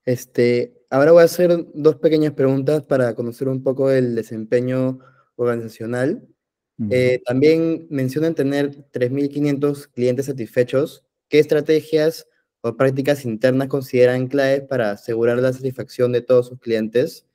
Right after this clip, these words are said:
Speaker 1: y construir una relación a largo plazo?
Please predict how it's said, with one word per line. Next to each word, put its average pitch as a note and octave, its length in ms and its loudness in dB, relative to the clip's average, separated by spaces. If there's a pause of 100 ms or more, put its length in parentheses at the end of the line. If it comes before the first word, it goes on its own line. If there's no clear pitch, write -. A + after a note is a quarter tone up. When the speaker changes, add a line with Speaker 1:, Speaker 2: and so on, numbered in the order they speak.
(300)
Speaker 1:
y A#2 100 -6
construir A#2+ 480 0
una B2 200 0
relación A#2 500 -2
a A#2 60 -4
largo A#2 360 0
plazo? A2+ 360 -4